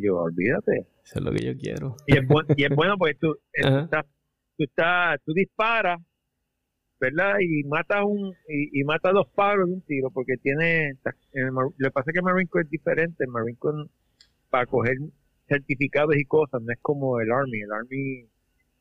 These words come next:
Speaker 1: es bien diferente a, al Marine Corps. Aquí,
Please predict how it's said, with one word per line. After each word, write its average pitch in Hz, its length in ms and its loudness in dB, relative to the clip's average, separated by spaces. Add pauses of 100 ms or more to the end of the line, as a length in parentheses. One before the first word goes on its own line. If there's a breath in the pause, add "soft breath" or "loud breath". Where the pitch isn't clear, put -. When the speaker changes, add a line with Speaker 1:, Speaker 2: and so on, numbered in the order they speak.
(140)
Speaker 1:
es 107 140 2
bien 135 200 4
diferente 127 600 2
a, 110 80 2 (140)
al 107 180 -4
Marine 107 380 0
Corps. 104 300 0
Aquí, 120 480 -2